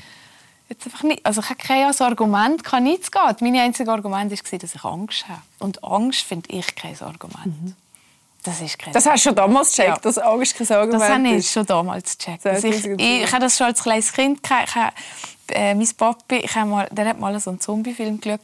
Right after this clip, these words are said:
Speaker 1: und ich glaube, er weiss das bis heute nicht. Ich habe heimlich, ich habe so getan, als würde ich schlafen und habe den Zombie-Film mitgeschaut. Und wir waren auf der Alphütte gewesen.
Speaker 2: Oh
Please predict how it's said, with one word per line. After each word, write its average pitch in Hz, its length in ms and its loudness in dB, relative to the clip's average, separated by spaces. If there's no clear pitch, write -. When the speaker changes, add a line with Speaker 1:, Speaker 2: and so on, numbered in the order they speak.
Speaker 1:
und 175 100 -6
ich - 80 -8
glaube, 190 220 -2
er 180 80 -4
weiss 185 160 -2
das 202 140 -6
bis - 180 -8
heute 214 240 -4
nicht. 226 180 0
Ich 220 140 -6
habe 214 180 2
heimlich, 240 640 4
ich - 140 -10
habe 220 100 0
so 214 120 -2
getan, 202 300 -4
als 196 120 -2
würde 190 180 -10
ich 180 80 -10
schlafen 214 520 -8
und 202 160 -10
habe 202 200 -4
den - 100 -12
Zombie-Film 214 560 -4
mitgeschaut. 185 520 -8
Und 185 120 -2
wir 202 120 -4
waren 226 100 0
auf 202 80 -4
der 190 100 2
Alphütte 220 520 -2
gewesen. 202 300 -6
Speaker 2:
Oh - 40 -12